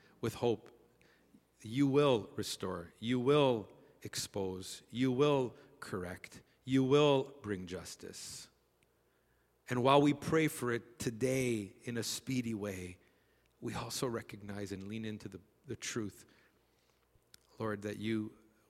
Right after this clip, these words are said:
one day will wipe away every tear and right every wrong and make all things right.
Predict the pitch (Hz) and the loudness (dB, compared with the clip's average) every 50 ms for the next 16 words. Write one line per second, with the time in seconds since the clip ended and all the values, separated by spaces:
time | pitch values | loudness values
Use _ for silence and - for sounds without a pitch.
0 | _ - 120 117 113 110 104 107 104 101 98 101 104 101 107 104 101 - 104 98 | _ -6 -4 -4 -4 -4 -4 -4 -4 -4 -4 -4 -4 -4 -4 -6 -6 -6 -6 -6
1 | 101 101 101 104 95 104 98 - - - 92 90 82 82 - _ _ _ _ _ | -6 -6 -6 -8 -8 -8 -10 -10 -8 -8 -8 -8 -8 -12 -18 _ _ _ _ _
2 | _ _ _ _ _ _ _ _ _ _ _ - 110 104 104 107 107 104 101 107 | _ _ _ _ _ _ _ _ _ _ _ -10 -8 -6 -4 -4 -4 -4 -4 -4
3 | 110 101 101 101 95 95 82 80 80 80 82 - _ _ _ _ _ _ _ _ | -6 -4 -4 -6 -6 -6 -8 -12 -14 -16 -20 -20 _ _ _ _ _ _ _ _
4 | _ _ _ _ _ _ - 104 98 101 101 - 113 107 104 - 104 95 98 85 | _ _ _ _ _ _ -14 -10 -8 -8 -6 -4 -4 -4 -4 -4 -8 -10 -10 -12
5 | 85 85 87 85 | -14 -14 -14 -16